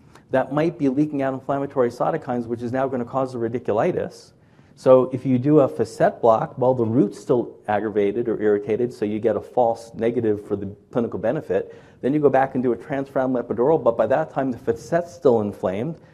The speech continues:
so that doesn't seem to work. Well, I'll trade a, a diagnostic block confirmation for a clinical outcome all day long. So why wouldn't it make sense to block the in-, the facet joint and the nerve root at the same time,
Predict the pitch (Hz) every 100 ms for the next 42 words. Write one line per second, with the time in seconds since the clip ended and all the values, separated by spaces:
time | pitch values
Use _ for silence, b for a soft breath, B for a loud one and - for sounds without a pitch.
0 | B - 120 143 170 147 123 117 113 104
1 | 104 95 95 - - _ b b b -
2 | 131 - 151 190 - - 202 156 117 117
3 | - 117 - _ 110 107 131 147 127 127
4 | 139 - 104 - 120 190 - 101 92 101
5 | 92 92 - 110 117 107 - 139 - -
6 | 151 185 - 123 120 123 127 131 147 226
7 | 214 90 - B B B - 143 135 151
8 | 170 160 160 151 151 - - 196 165 -
9 | - 135 120 113 131 143 - 127 139 139
10 | - 117 - 113 143 147 151 151 151 -
11 | 175 247 170 120 120 135 135 135 147 151
12 | 151 151 233 254 95